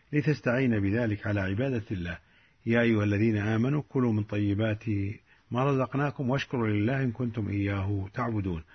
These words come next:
وقال عز وجل: "قل من حرم زينة الله التي أخرج لعباده والطيبات من الرزق، قل هي لل-، للذين آمنوا في الحياة الدنيا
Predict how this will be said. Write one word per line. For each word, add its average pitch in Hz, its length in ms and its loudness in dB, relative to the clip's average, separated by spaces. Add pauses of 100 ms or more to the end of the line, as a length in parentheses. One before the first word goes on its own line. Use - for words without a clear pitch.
(220)
وقال 175 260 0
عز 120 200 0
وجل: 110 380 0
"قل 175 240 2
من 147 140 2
حرم 127 380 0
زينة 110 320 0
الله 117 280 0
التي 117 260 -2
أخرج 107 280 -4
لعباده 117 560 -2 (340)
والطيبات 120 640 0
من 104 140 2
الرزق، 98 360 -2 (340)
قل 165 160 4
هي 175 200 4
لل-، 139 500 0
للذين 143 460 0
آمنوا 139 380 0
في 127 80 -2
الحياة 135 340 -2
الدنيا 165 540 0